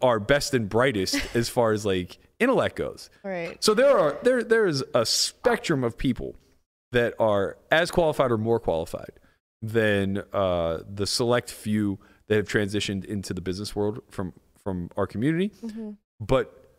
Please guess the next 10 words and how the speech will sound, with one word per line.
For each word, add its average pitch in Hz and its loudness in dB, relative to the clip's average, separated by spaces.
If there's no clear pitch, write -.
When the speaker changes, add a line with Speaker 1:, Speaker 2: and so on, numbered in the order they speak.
Speaker 1:
God 160 2
damn 151 4
it 131 2
if 110 -4
they 123 4
don't 120 0
do 107 0
it - -6
right, 92 -2
right? 101 -2